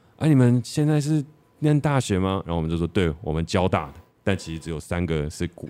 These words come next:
就是我们那三个都只一个国三生。你就知道我们多少年老成了吧？讲交大还不会，还不会被拆穿。好，但那反正不是重点啊，反正就是连买礼物的时候，我就想说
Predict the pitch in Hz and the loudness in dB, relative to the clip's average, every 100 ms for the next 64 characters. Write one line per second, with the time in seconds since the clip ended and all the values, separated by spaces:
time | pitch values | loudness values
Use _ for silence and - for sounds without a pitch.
0 | - - 92 85 87 95 98 90 82 73 | -16 -4 0 0 0 0 0 0 0 -2
1 | 76 80 76 73 78 76 - 71 - - | -4 -4 -4 -6 -6 -6 -8 -10 -12 -20
2 | _ - - - - _ _ _ 110 82 | _ -14 -12 -14 -18 _ _ _ -6 -2
3 | 90 104 95 104 85 82 82 87 101 87 | 2 2 4 4 4 4 2 4 2 2
4 | 78 76 69 - 67 67 80 - _ 95 | 2 0 -4 -6 -8 -8 -12 -14 _ -2
5 | 90 101 98 104 90 82 76 80 80 82 | 0 2 2 2 -2 -4 -6 -4 -4 -6
6 | 95 92 87 87 87 87 80 - 73 73 | -8 -4 -2 -2 -4 -6 -8 -8 -10 -12
7 | - - _ - 85 147 147 123 - 90 | -16 -20 _ -4 0 2 2 0 -4 -6
8 | 107 95 90 85 76 71 98 127 165 120 | -4 -4 -4 -4 -4 0 2 6 6 6
9 | 101 98 104 101 82 98 85 76 80 76 | 6 6 4 4 4 6 4 2 0 2
10 | 78 98 98 78 80 | 2 0 0 -4 -4